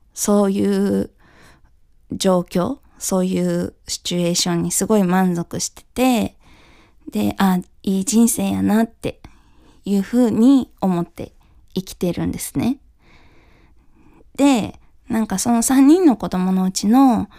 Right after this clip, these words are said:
一人が、ちょっとなんか、なんやったかな、子供も生まれて、なんか体調悪いみたいな感じやって、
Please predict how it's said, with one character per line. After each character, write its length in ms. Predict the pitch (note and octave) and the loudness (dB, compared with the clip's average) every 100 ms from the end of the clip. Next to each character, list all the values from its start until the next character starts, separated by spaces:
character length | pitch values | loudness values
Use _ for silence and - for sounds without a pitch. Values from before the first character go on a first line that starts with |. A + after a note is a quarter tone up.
| - | -20
一 260 | - - D4+ | -18 -2 2
人 140 | C4+ | 2
が、 440 | A3+ A#3 A3+ - - - - - - | 2 2 2 0 -6 -18 -20 -20 -8
ち 80 | - | -2
ょ 20 | C#4 | 0
っ 20 | |
と 120 | G#3 | 2
な 120 | G#3 | 0
ん 40 | A3 | 0
か、 220 | E3+ - _ - _ _ _ _ | -4 -4 _ -20 _ _ _ _
な 80 | G#3 | 0
ん 20 | |
や 40 | |
っ 20 | C4+ | 2
た 100 | - | 0
か 80 | |
な、 180 | E3 - - | -4 -6 -10
子 140 | - C#4+ | 0 4
供 260 | D4+ D4+ | 6 8
も 180 | C4 F#3 | 6 4
生 80 | F3 | 0
ま 180 | F#3+ E3+ | 0 -2
れ 120 | F3 | -6
て、 440 | - A3 G3 - _ _ _ _ _ _ - | -2 -2 -2 -4 _ _ _ _ _ _ -8
な 120 | A3 | -6
ん 40 | |
か 100 | - | -6
体 260 | - A#3+ A#3 | -2 -2 0
調 240 | B3 A#3+ | 0 0
悪 200 | A#3+ A#3 | 0 0
い 80 | F3+ | -2
み 140 | F3+ F#3 | -4 -6
た 100 | E3+ | -8
い 40 | |
な 80 | F#3+ | -6
感 340 | G#3 A3 G#3+ | -2 0 0
じ 160 | G3+ G#3 | -2 -4
や 140 | F#3+ | -6
っ 40 | - | -8
て、 500 | _ D4 C#4 G2+ | _ 0 2 0